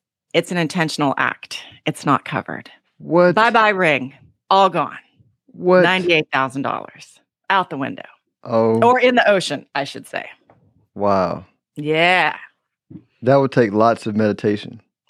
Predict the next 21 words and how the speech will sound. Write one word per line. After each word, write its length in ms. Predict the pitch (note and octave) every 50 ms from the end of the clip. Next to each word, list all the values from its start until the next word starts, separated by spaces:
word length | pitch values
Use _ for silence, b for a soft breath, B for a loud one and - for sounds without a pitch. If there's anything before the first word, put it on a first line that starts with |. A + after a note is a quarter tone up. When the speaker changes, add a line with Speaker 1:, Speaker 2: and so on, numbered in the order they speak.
| -
Speaker 2:
I 200 | - C#4+ - G#2+
would 100 | A#2+ B2
have 180 | C3 - - -
to 60 | -
Speaker 1:
<laughs> 120 | - - -
Speaker 2:
imme-, 380 | C3 B2+ C3+ C#3+ D3 D3 D3
I 160 | - C3+ C#3+
would 120 | C#3+ C#3 -
have 60 | -
to 40 | -
immediately 480 | A#2 A#2 C3+ C#3 B2+ B2+ A2 G#2+ A#2 A#2
just, 380 | G#2 A#2 A2+ G#2+ - - - _ _ B B B B B B B _
just 220 | - A2 G#2 F#2+ -
leave 280 | D#2+ G2 A#2 B2+ B2 A#2+
me 100 | B2 A#2
alone. 380 | A2 A2 A2+ A2 G#2+ G2+ G2
I 40 | G#2
have 140 | A2 A2+ -
to 80 | G#2 G2+
sit 240 | - - A#2+ G#2
here. 340 | A2 A2+ G#2 F#2 F#2 F#2+ F#2+